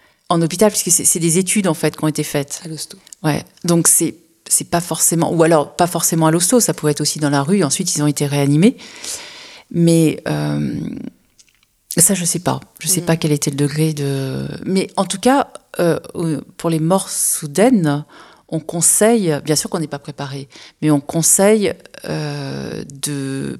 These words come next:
Speaker 1: parler à la personne qui vient de partir et lui expliquer qu'il est mort et que, parce que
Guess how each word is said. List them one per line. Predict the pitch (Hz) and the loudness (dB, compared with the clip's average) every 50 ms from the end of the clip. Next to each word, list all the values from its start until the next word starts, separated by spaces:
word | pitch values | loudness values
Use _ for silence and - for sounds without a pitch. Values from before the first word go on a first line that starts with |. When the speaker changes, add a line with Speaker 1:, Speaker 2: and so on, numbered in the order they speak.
| - _ | -8 _
Speaker 1:
parler | - 170 156 - 170 180 208 220 208 202 - - | 0 0 0 2 4 4 4 4 4 0 -6 -4
à | - 151 | -2 0
la | 147 143 | 0 0
personne | - 151 143 - 160 151 151 | 0 0 0 2 2 0 0
qui | - 151 | -2 -4
vient | 143 139 | -6 -4
de | 143 | -4
partir | 139 135 - - - - - 143 139 143 143 _ _ - | -4 -6 -4 -4 -4 -4 -4 -6 -6 -8 -10 _ _ -2
et | - 165 | 0 2
lui | 160 147 151 | 2 4 4
expliquer | 156 156 - - - 170 - 202 196 190 - - - _ _ - - - - _ _ _ _ _ _ _ _ _ _ _ _ _ _ _ _ _ _ | 4 2 0 -2 -2 0 2 2 2 2 -2 -12 -20 _ _ -20 -20 -20 -20 _ _ _ _ _ _ _ _ _ _ _ _ _ _ _ _ _ _
qu'il | - - - 143 | -12 -8 -4 -2
est | 147 135 | 0 2
mort | 143 165 185 208 208 208 208 202 - - - - _ _ _ _ _ - | 4 4 4 4 4 2 0 -2 -6 -14 -20 -20 _ _ _ _ _ -6
et | 160 151 147 | -4 -4 -4
que, | - - 160 147 147 143 143 139 139 139 135 135 127 | -4 -2 0 0 2 2 0 0 0 -2 -2 -2 -2
parce | 160 151 - | -2 -2 0
que | - | -2